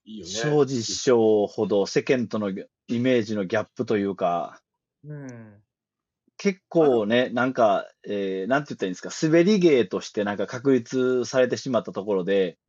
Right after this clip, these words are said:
Speaker 3: うん。
Speaker 2: 言い方めっちゃ悪く、あえてもストレートに言いますけど、おもんないみたいな印象を持ってる
Speaker 3: うんうん。
Speaker 2: 人がめっちゃ多いかもしんないですけど、いざね、近くで見て接してると、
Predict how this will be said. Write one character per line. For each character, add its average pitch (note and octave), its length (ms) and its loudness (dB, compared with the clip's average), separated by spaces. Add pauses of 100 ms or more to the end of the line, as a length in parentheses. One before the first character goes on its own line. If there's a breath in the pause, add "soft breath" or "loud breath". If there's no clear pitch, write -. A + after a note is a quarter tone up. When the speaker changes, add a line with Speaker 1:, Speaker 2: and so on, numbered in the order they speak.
(320)
Speaker 3:
う D#3+ 40 -14
ん。 C3 260 -20 (360)
Speaker 2:
言 G#3+ 120 2
い G#3+ 40 2
方 G3+ 220 4
め D#3+ 120 2
っ D3 60 -12
ち - 100 2
ゃ F3+ 40 6
悪 F#3+ 320 6 (100)
く、 D3 220 4
あ D3+ 80 6
え G3 80 6
て E3 140 2
も A#2 440 2
ス - 100 -16
ト D#3 60 2
レ D3+ 60 6
ー C#3 40 6
ト B2 60 -2
に A#2 40 2
言 A#2+ 80 -2
い - 20 -2
ま B2 80 -4
す - 80 -8
け B2+ 60 -2
ど、 A#2 240 0
お E3+ 80 6
も A3 180 6
ん G#3 220 4
な C3+ 100 4
い A#2 120 2
み G#2+ 100 0
た G#2 80 2
い F#2+ 40 0
な F#2+ 60 -2
印 A#2 300 -2
象 C3 60 4
を - 20 0
持 G2 140 -4
っ - 60 -20
て - 140 -8
る G2+ 400 -2 (840)
Speaker 3:
う - 20 -18
ん D3 40 -14
う - 20 -14 (340)
ん。 - 20 -
Speaker 2:
人 B2 260 0
が G#2+ 100 0
め A#2 120 2
っ A#2 40 -8 (100)
ち - 80 -4
ゃ D3 60 4
多 F3 140 6
い C#3+ 40 0
か C3 80 -4
も A2 100 -2
し - 160 -10
ん G#2+ 120 -2
な G2+ 60 -4
い - 20 -2
で F#2 60 -10
す - 40 -16
け G2+ 80 -6
ど、 G2 160 -2
い G3+ 120 2
ざ B2+ 360 2 (320 loud breath)
ね、 B2+ 220 2
近 - 240 0
く D3 120 0
で A2+ 120 2
見 A#2+ 160 0
て G2 480 0 (340)
接 B2+ 220 -2
し - 140 -8
て C3+ 100 0
る B2 120 2
と、 A#2+ 360 2